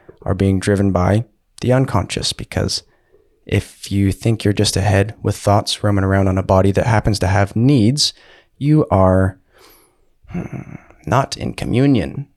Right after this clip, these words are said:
with all of you, with most of you. The body, it keeps score, dude. It holds on to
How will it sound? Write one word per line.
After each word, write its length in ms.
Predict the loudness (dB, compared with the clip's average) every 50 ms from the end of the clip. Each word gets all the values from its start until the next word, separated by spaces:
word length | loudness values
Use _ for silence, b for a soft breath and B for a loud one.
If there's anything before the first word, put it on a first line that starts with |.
| _ _ _ _ -8
with 180 | -6 -4 0
all 220 | 2 2 4 4 2
of 140 | 0 -2 -6
you, 160 | -12 -12 -12 -16 -20 _ _ _ _ _ _ _ _ _ _ _ _ _ _ _ _ _ _ _ _ _ _ _ _ _ _ _ _ _ _ _ _ _ _ _
with 220 | -2 -2 0 0 2
most 320 | 2 2 2 2 0 -2
of 100 | -2 -4
you. 220 | -6 -8 -8 -10 -12 _ _ _ _ _ _ _ _ _ _ _ _ _ _ _ _ _ _ _ _ _ _
The 80 | -8 -2
body, 440 | 0 2 2 4 4 2 2 0 -2 B B B B B B B B B B B B B B B B B B B B B B B B B B _ _ _ -16 -8
it 380 | -4 -2 -2 -2 -2 -4 _ -8
keeps 240 | -2 -2 -2 -2 -2
score, 320 | -4 0 2 2 2 4
dude. 320 | 4 2 2 2 0 -2 -4 -12 -16 -20 -20 -10 -4
It 480 | -2 0 0 0 -2 -4 -10 -10 -10 B B B B B B B B -12 -12 -12 B B B B B B B B B B -12
holds 380 | -6 -2 0 2 2 2 2 2
on 360 | 2 2 2 2 2 0 0
to 680 | 0 0 0 2 2 2 2 2 2 2 0 0 -2